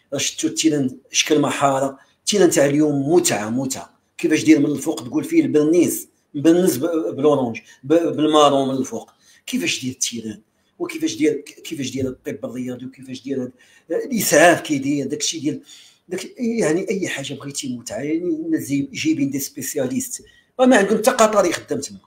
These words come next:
راه جايبين ناس من-، متخصصين من اوروبا اللي قايمين لهم بهاد المسائل. فهاد الناس واش غادي، واش نضحكوا على راسنا؟ واش كتصحابوا هادو؟ واش المغاربه هادو؟ راه شوف كلشي م-، م-، كيف ليهم. واش السيد هادي كثر من خ-،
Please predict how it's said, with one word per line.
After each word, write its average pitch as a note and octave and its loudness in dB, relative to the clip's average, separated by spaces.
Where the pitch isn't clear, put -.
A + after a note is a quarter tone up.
راه B3+ 0
جايبين G#3 -2
ناس G#3+ 2
من-، F3+ -6
متخصصين F#3+ -2
من D#3+ 2
اوروبا D#3+ -2
اللي E3 -2
قايمين D#3+ 2
لهم D#3 2
بهاد B2+ -6
المسائل. - -10
فهاد A3+ 4
الناس A#3 0
واش G3 -6
غادي، F#3+ -8
واش E3 -4
نضحكوا E3 -2
على D#3+ 0
راسنا؟ D#3 -4
واش C3 -6
كتصحابوا C3+ -6
هادو؟ C3 -8
واش C3 -8
المغاربه B2+ -2
هادو؟ F4 -2
راه C4 4
شوف - 0
كلشي C4 -2
م-، A#3 -2
م-، F3 -4
كيف G#3+ -2
ليهم. F3 4
واش D#3+ 0
السيد G3+ 0
هادي G3 4
كثر G3+ -2
من F#3+ -2
خ-، - -6